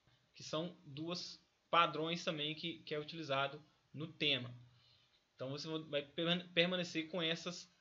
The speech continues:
aqui no seu, na sua pasta de stylos no blueprint, no blueprints. O restante você pode renomear. A outra também, o off canvas, também não é interessante você tá, tá mexendo, né? Mexendo assim, você pode configurar, né, colocar as cores, não é interessante você su-, é, renomear ou deletar,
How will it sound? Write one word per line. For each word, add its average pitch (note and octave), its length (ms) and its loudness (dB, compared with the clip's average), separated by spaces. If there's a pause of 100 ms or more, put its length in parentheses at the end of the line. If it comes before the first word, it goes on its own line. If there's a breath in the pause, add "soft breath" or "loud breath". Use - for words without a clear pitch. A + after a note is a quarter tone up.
(160)
aqui D3+ 340 0
no D#3+ 80 -2
seu, E3 340 0 (340)
na C#3+ 100 -8
sua D#3 160 2
pasta D3 320 0
de D#3+ 80 -6
stylos D#3 580 2
no D#3 160 -4
blueprint, E3 480 -4
no D3 180 -4
blueprints. C#3 800 -6 (380 loud breath)
O F#3+ 80 -2
restante A3 440 4
você A3+ 220 -2
pode E3 360 2
renomear. F3 800 2 (500)
A F3+ 140 10
outra F3 240 6
também, F3 320 6
o F3+ 180 0
off F3+ 180 8
canvas, C3+ 400 4
também C3+ 260 -2
não D3+ 160 0
é D#3+ 40 2
interessante D#3+ 460 2
você D#3+ 240 -6
tá, D#3 320 0 (600 loud breath)
tá C#3+ 520 6
mexendo, D3+ 520 4 (460)
né? C#3 60 -2
Mexendo E3+ 280 4
assim, F#3 140 0
você C#3 180 -4
pode E3+ 280 4
configurar, G3+ 560 6
né, G3+ 60 4
colocar D3 340 2
as D3+ 100 -2
cores, G3+ 380 0
não F#3 100 0
é - 20 2
interessante F3 300 -2
você F3+ 260 -4
su-, - 280 -4
é, D3+ 180 2
renomear E3 680 2
ou E3+ 120 -4
deletar, F3+ 580 0